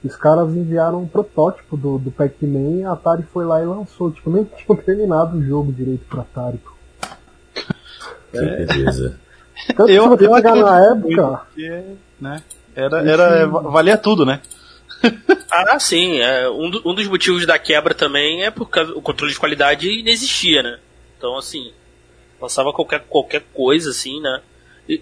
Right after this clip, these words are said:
Speaker 4: se não me engano, isso tem, acho que é no, do Atari, assim, tu, tu chegar a uma certa pontuação, o jogo, meio que o jogo quebra. O, o console não consegue processar mais, aí ele meio que quebra, assim.
Speaker 3: Mas
Speaker 4: Mas,
Speaker 3: o,
Speaker 4: cara
Speaker 3: o, o jogo só ia continuar aí a, a história, alguma coisa.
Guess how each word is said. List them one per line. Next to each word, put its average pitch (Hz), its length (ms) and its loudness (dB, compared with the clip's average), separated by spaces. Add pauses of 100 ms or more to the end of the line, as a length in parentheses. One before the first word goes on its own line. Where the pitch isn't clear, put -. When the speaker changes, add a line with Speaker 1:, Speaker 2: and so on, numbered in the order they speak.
(140)
Speaker 4:
se - 200 -2
não 196 80 -4
me 190 160 0
engano, 180 280 2
isso 214 240 -4
tem, 180 260 2
acho 170 160 0
que - 80 -2
é - 20 0
no, 202 380 -2
do 156 140 0
Atari, 160 380 2
assim, 160 260 -6 (120)
tu, 165 140 -8
tu - 80 -14
chegar 160 220 0
a - 20 -2
uma 165 80 0
certa 160 240 -4
pontuação, 170 640 -2
o 170 40 -10
jogo, 214 240 -8
meio 185 140 -6
que - 80 -16
o 185 40 -10
jogo 190 220 -4
quebra. 135 380 -2 (500)
O, 135 440 0
o 131 40 -6
console 139 360 0
não 143 60 0
consegue 143 260 -2
processar - 520 0
mais, 135 360 0
aí 143 60 2
ele 143 380 -2
meio 127 140 -14
que - 160 -20
quebra, 113 360 -6
assim. 107 220 -14 (320)
Speaker 3:
Mas 135 240 -8
Speaker 4:
Mas, 135 120 0
Speaker 3:
o, - 40 -8
Speaker 4:
cara 131 320 0 (160)
Speaker 3:
o, 131 140 -6
o 127 60 -6
jogo 127 220 -6
só - 160 -8
ia 135 100 -4
continuar 139 560 -4
aí 113 420 -6
a, 117 40 -8
a - 20 -6
história, 110 340 -4
alguma 110 300 -8
coisa. 104 360 -6